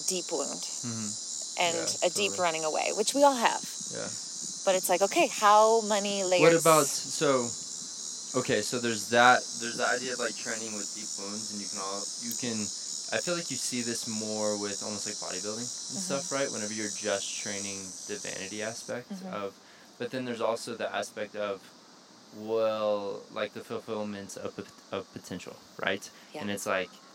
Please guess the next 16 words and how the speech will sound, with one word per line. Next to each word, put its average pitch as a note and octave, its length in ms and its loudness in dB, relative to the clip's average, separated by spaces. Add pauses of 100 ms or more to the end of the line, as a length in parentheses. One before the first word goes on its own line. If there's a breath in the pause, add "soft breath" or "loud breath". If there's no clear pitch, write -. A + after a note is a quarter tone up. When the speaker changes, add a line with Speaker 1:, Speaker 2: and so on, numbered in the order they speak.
Speaker 2:
like, G#2 140 -2
for G#2+ 140 -4
me G#2+ 320 2
with, G2 200 -2
like, F#2 160 -2
High - 260 0
Rocks - 380 -2
or, G#2 180 -2
like, F#2+ 240 -2
whenever G2 240 -4
I F#2+ 80 0
ran F#2 380 -6
ultras, - 580 -8 (340 loud breath)
it G#2+ 140 -2
wasn't A#2+ 360 -2
necessarily, A2 800 -2